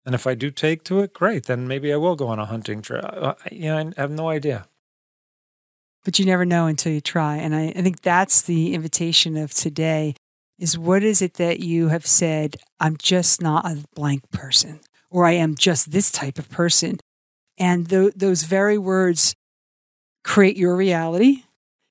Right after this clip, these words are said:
Speaker 2: and create your box and your limit, right? Because you only have just defined yourself.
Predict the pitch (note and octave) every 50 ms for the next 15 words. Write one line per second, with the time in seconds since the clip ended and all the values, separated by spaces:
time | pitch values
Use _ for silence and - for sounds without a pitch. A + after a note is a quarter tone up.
0 | _ _ - F#3 - - - F#3 F3 F#3+ - F#3+ G#3 G3+ - E3+ D#3+ D#3+ D#3+ D#3+
1 | - - - - - - - E3+ E3 E3 D#3+ D#3+ D#3 D#3 E3+ E3+ E3 D#3 - -
2 | - _ _ _ _ _ _ _ _ _ _ _ - E3+ D#3+ E3+ F3 - - F3+
3 | F3 E3 - - - F3+ F3 F3 E3 - - F3 F#3 F3 F#3 G3+ - F#3+ F#3 F#3
4 | F#3 F3 D#3+ E3+ D#3 - F3 - - F3 - - - F3 E3 E3+ F3 F3 E3+ E3
5 | - - E3+ - E3+ D#3 - - -